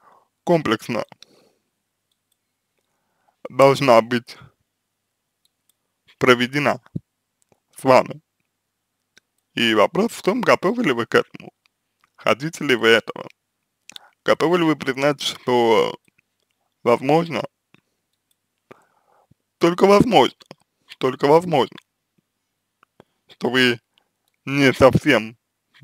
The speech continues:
та, какой вы себя представляли.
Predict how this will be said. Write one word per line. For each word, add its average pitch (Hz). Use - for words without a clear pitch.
та, 165
какой 127
вы 120
себя 120
представляли. 123